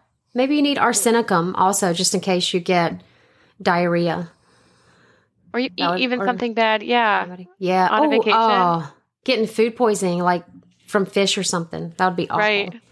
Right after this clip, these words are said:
Speaker 1: So your
Speaker 2: On the
Speaker 1: Nux
Speaker 2: beach.
Speaker 1: Vomica and your arsenicum, yeah.
Speaker 2: Okay, so we have a
Speaker 1: Okay.
Speaker 2: lot. That is a,
Speaker 1: That
Speaker 2: I
Speaker 1: is
Speaker 2: think
Speaker 1: a
Speaker 2: that's
Speaker 1: lot.
Speaker 2: a pretty good va-, beach vacation arsenal.
Speaker 1: Yeah.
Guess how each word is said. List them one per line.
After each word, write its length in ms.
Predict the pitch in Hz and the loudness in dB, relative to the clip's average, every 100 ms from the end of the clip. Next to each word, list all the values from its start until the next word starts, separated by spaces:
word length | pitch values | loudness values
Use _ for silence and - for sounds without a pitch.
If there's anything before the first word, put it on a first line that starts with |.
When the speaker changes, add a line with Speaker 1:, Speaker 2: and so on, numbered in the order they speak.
| - _ | -20 _
Speaker 1:
So 140 | - 208 | -2 2
your 120 | 190 | 4
Speaker 2:
On 40 | 190 | 4
the 40 | |
Speaker 1:
Nux 80 | 185 | 2
Speaker 2:
beach. 80 | 196 | 2
Speaker 1:
Vomica 440 | 180 180 180 185 | 2 2 2 2
and 80 | 180 | 2
your 100 | 175 | 0
arsenicum, 680 | - 185 180 170 170 175 170 - | 0 0 0 -2 -2 -4 -6 -4
yeah. 240 | 175 165 - _ _ _ _ _ _ _ _ _ _ _ - | -4 -4 -8 _ _ _ _ _ _ _ _ _ _ _ -12
Speaker 2:
Okay, 300 | 196 254 190 | -4 -2 -2
so 140 | 185 | -2
we 80 | 196 | -2
have 120 | 220 | 0
a 40 | |
Speaker 1:
Okay. 80 | 240 | 0
Speaker 2:
lot. 360 | 220 190 180 - | 2 2 2 -2
That 200 | 196 202 | -2 -2
is 120 | 208 | -2
a, 260 | 214 202 196 _ _ _ | -2 -4 -6 _ _ _
Speaker 1:
That 120 | - 262 | 0 2
Speaker 2:
I 40 | |
Speaker 1:
is 40 | 403 | 2
Speaker 2:
think 100 | - | 2
Speaker 1:
a 20 | |
Speaker 2:
that's 160 | 269 170 | 2 2
Speaker 1:
lot. 60 | |
Speaker 2:
a 40 | 190 | 0
pretty 240 | 277 262 | 0 0
good 360 | 233 220 214 202 _ _ _ - | 2 2 2 -2 _ _ _ -14
va-, 260 | 190 214 185 | -4 -4 -2
beach 240 | 226 220 - | -2 -2 0
vacation 600 | 214 202 196 - 190 196 | -4 -2 -6 -4 -6 -4
arsenal. 440 | 185 180 196 156 | -4 -2 0 -2
Speaker 1:
Yeah. 20 | 208 | -4